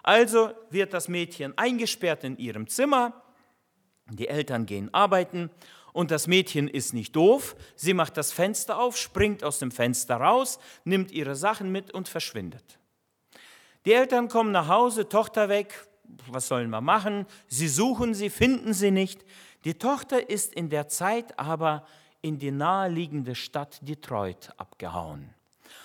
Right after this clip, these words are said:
Und dort in Detroit dauerte es nicht lange, bis sie in die Hände eines Zuhälters gerät. Wisst ihr, was ein Zuhälter ist? Ja? Okay, weil es ist wichtig, dass man dieses Wort versteht.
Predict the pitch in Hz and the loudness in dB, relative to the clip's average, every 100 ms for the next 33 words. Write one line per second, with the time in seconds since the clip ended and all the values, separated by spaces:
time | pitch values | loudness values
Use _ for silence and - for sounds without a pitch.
0 | - - 185 165 202 269 - 208 180 175 | -16 0 2 4 6 4 2 -6 -6 -6
1 | - 208 269 262 - 190 240 233 190 165 | -4 -2 -2 -4 0 4 4 2 -2 -2
2 | - 160 - 175 214 175 143 - - 208 | -4 -6 -2 0 0 -2 -4 -6 -2 -2
3 | 247 240 - - _ 151 147 131 113 160 | -2 -4 -12 -20 _ -6 -4 -4 -2 -2
4 | 202 180 175 170 - - - 143 151 139 | 0 0 -2 -4 -16 -14 -4 -2 -2 -4
5 | - - - 208 147 110 107 92 92 78 | -4 -4 -2 -2 -2 -2 -4 -6 -12 -12
6 | - - - _ _ - 110 92 - - | -10 -12 -14 _ _ -8 -6 -8 -12 -18
7 | _ - 139 - 165 170 160 - 185 165 | _ -10 -8 -4 -6 -4 -6 -6 -6 -4
8 | 165 175 - 240 - _ _ _ _ _ | -6 -8 -10 -12 -16 _ _ _ _ _
9 | _ _ _ _ 151 269 _ _ _ - | _ _ _ _ -6 -6 _ _ _ -10
10 | 151 175 - - 180 185 190 208 233 - | -6 -6 -6 -4 -4 -4 -4 -2 -2 -4
11 | 147 147 160 151 147 127 156 131 123 135 | -10 -8 -6 -6 -6 -8 -8 -6 -6 -2
12 | 156 170 151 139 - 156 - | -2 -2 -6 -6 -4 -4 -6